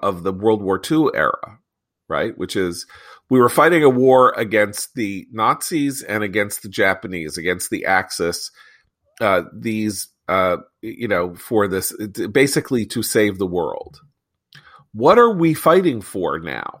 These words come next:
Now, they'll say we're fighting to save the world from climate change.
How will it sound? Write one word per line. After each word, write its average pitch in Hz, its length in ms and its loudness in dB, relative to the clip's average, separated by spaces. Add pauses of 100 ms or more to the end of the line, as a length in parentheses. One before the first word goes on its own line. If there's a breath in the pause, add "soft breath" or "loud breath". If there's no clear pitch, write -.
(120)
Now, 101 340 -4 (360)
they'll 160 320 2
say 95 560 2
we're 101 200 -4
fighting 104 680 -2
to - 100 -16
save 92 320 -2
the 98 80 -6
world 87 420 -4
from 87 260 -12
climate 139 440 0
change. - 680 -12